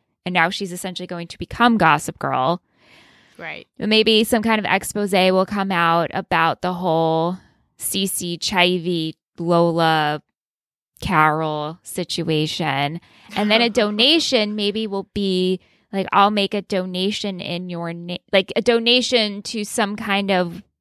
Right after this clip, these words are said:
Speaker 1: fundraiser that essentially can get them their money. The, uh, Vanderwutzens.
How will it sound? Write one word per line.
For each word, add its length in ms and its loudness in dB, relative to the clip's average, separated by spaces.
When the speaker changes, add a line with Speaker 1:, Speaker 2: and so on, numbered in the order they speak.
Speaker 1:
fundraiser 800 4
that 140 4
essentially 500 -2
can 160 -6
get 220 0
them 180 0
their 180 0
money. 480 -4
The, 460 4
uh, 300 2
Vanderwutzens. 1080 -4